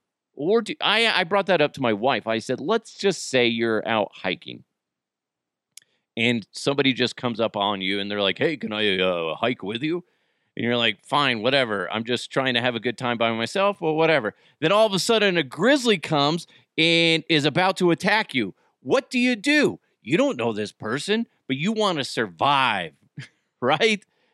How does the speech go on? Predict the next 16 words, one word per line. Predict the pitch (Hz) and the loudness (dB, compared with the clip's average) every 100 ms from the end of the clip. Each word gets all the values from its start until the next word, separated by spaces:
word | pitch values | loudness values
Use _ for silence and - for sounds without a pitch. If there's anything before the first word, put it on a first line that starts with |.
| _ - | _ 0
Do | |
you | 135 139 | 2 2
push | - 254 | 0 -2
him | 254 180 | -2 0
down | 170 170 175 - _ _ _ _ _ | 0 0 -4 -12 _ _ _ _ _
and | 135 131 | -2 0
then | 143 131 | 2 0
let | 156 | -2
the | 127 | -4
bear | 98 127 135 | -2 2 2
have | 127 131 | 2 -2
its | 117 98 | -4 -4
way | 110 127 | 0 0
with | 110 87 | -2 -2
that | 113 131 _ | -2 -2 _
person?" | 156 151 165 170 | -2 -2 -2 -8